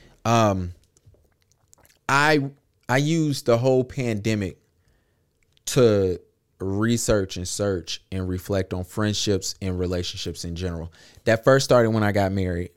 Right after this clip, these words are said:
Um, and then it, then this year, the pandemic slowed everything down, right?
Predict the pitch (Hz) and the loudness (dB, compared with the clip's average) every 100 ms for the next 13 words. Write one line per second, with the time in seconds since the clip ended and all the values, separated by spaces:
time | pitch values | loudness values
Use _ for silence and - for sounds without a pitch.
0 | _ 95 92 87 87 85 _ _ _ _ | _ -2 -2 -2 -4 -8 _ _ _ _
1 | - 107 110 107 107 104 - - 101 113 | -2 2 2 4 2 0 -6 -10 0 4
2 | 120 113 101 98 117 123 113 101 90 90 | 4 2 -2 0 2 2 0 0 0 -4
3 | - - 143 139 131 127 117 - 113 107 | -6 -2 0 2 2 2 -2 0 4 4
4 | 104 95 92 85 80 76 80 92 | 2 -2 -6 -6 -6 -8 -8 -8